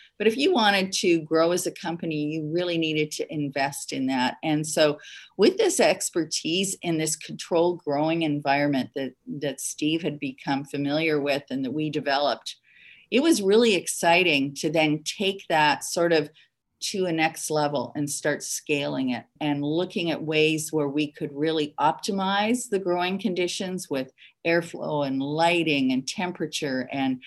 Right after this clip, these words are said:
you know, we grow eleven different species. So how can we take each of these species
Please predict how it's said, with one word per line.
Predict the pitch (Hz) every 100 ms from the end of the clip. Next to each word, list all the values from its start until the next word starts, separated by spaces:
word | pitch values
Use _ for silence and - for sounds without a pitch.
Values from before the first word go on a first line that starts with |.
| - - -
you |
know, | 151
we | 147
grow | 147 160 151
eleven | 147 151 165 175
different | 170 165 151
species. | 147 - 208 285 - 139 -
So | 147
how | 143 185 220
can | 254
we | 226
take | 202 214 165 -
each | 165 190 190
of | 190
these | 165 151 147
species | - 156 156 - 147 135 131 -